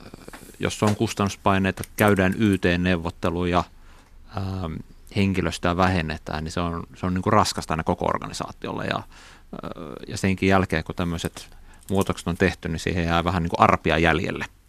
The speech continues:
Mm. Öö, ja, ja se, että päästään normaalitilanteeseen, niin se kestää aina hetken aikaa. Plus sit siihen liittyy aina tietysti, niinku, muita muutoksia. Et, et jos meillä vähenee väki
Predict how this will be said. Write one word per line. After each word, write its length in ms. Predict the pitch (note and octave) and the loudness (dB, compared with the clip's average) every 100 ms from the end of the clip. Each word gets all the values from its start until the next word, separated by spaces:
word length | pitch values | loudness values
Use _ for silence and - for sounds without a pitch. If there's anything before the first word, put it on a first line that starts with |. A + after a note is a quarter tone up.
| _ - - | _ -18 -12
Mm. 60 | |
Öö, 560 | E2 A#1 - - - - | -10 -10 -10 -10 -10 -10
ja, 380 | - - - - | -8 -8 -8 -8
ja 60 | F#2 | 0
se, 120 | G2 | 0
että 120 | - | 2
päästään 260 | D#2+ - F2+ | -2 0 2
normaalitilanteeseen, 920 | F#2 E2+ D#2+ - - - - - - | 2 2 0 -4 -6 -4 -6 -6 -6
niin 80 | - | -6
se 80 | F2+ | 0
kestää 340 | F2 - - | 0 0 -4
aina 120 | F2+ | -2
hetken 300 | F#2 - - | -4 -6 -10
aikaa. 320 | - - - - - - - | -10 -12 -18 -20 -18 -18 -2
Plus 180 | D3 D3+ | 2 2
sit 120 | A#2+ | 2
siihen 160 | - A#2+ | 2 2
liittyy 260 | B2 B2+ | 2 2
aina 140 | C3 A2+ | 2 2
tietysti, 300 | A2 A2 A2 | 0 -2 -2
niinku, 160 | G#2 | -2
muita 300 | A2+ A#2+ A2+ - | 2 2 4 2
muutoksia. 680 | B2 A#2+ F#2 - - - - - - | 4 4 4 -2 -4 -6 -6 -14 -14
Et, 240 | - - - - - - - - - - - - - - - - - - | -14 -10 -10 -10 -14 -20 -20 -20 -20 -20 -20 -20 -20 -20 -20 -20 -20 -18
et 120 | - | -4
jos 180 | F#2+ - | -4 0
meillä 220 | F#2+ F#2 | 2 4
vähenee 400 | G#2 A2+ G2 F#2 | 4 4 4 2
väki 400 | F2+ G2+ - E2+ | 2 0 2 -2